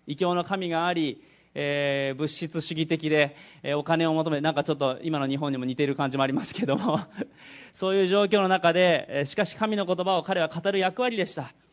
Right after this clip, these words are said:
そんな彼に主が語られました。二節。主がホセアに語られたことの始め、主はホセアに言われた。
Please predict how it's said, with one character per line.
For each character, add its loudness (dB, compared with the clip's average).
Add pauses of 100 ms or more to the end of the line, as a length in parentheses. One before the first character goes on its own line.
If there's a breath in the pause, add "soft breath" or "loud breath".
(280 soft breath)
そ -6
ん -2
な -4
彼 0
に -2
主 -4
が 2 (100)
語 0
ら 4
れ 0
ま -2
し -10
た。 0
二 0
節。 -4 (320 soft breath)
主 -6
が 2
ホ 2
セ 0
ア 2
に 0
語 -2
ら 4
れ 2
た 2
こ -2
と -2
の 0
始 -4
め、 -4
主 -8
は 2
ホ -2
セ 0
ア 0
に -2
言 0
わ 2
れ 2
た。 -2